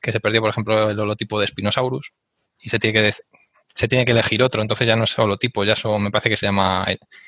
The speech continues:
neotipo o algo así. No recuerdo muy bien la nomenclatura esta de taxonomía y todas esas cosas porque es un poco raruna, pero vamos, es algo así. El, el que no recuerdo bien es cuál es el, el holotipo de Homo sapiens. Creo que era el esqueleto de Linneo o algo así.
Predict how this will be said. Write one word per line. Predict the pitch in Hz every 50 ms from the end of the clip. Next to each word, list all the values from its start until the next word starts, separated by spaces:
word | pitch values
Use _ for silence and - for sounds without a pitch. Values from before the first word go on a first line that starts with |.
| - _ -
neotipo | 120 104 95 - - 127 139 - - 101
o | 98 101 101
algo | 104 98 85
así. | 82 - - 95 - _ _ _ _ _ _ _ -
No | 131
recuerdo | 139 143 127 139 127
muy | 120 117
bien | 113 110
la | 107 107
nomenclatura | 110 107 107 101 107 104 107 104 101
esta | - 110
de | 104 98 95 92 95
taxonomía | - 104 - - - 92 92 101 110 104 101
y | 98
todas | - 98 95 101
esas | 98 - -
cosas | - 98 - 107
porque | - 107 95 90 87 85 - - _ _ _ - - - - _ _ -
es | - 101
un | 123 120
poco | 110 98 - 98
raruna, | 95 90 90 104 120 127 135 131
pero | - - 101
vamos, | 95 90 - - - _ _ _ _ _ _ _ _ _ _ _ _ _ _ _ _ _ _ _ _
es | - -
algo | 123 110 95 92
así. | - - 95 - - _ _ _ _ _ _ _ _
El, | - 120 120 113 110 113 110 - _ _ _ _ -
el | 127 117
que | - 113
no | 117 135 151
recuerdo | 170 170 - 180 170 170 170
bien | 175 185 185 175
es | 170 -
cuál | - - - 165
es | 165 -
el, | 156 147 147 151 151 - -
el | 135 123 120 127
holotipo | 120 117 113 - - 135 - 165 160
de | 151 135
Homo | 123 117 101
sapiens. | - 135 131 - 107 95 95 104
Creo | - 123 131
que | 143 160
era | 156 151 147 143 143 139 135 131 131 123 120 120 120
el | 117
esqueleto | 107 107 - - 107 101 127 127 - 139
de | 123 117 110 107 104
Linneo | 98 101 87 87 104 127 156 180 185
o | 180 175 156 131 117 110 110 113
algo | 123 120 104
así. | 98 - 127 - -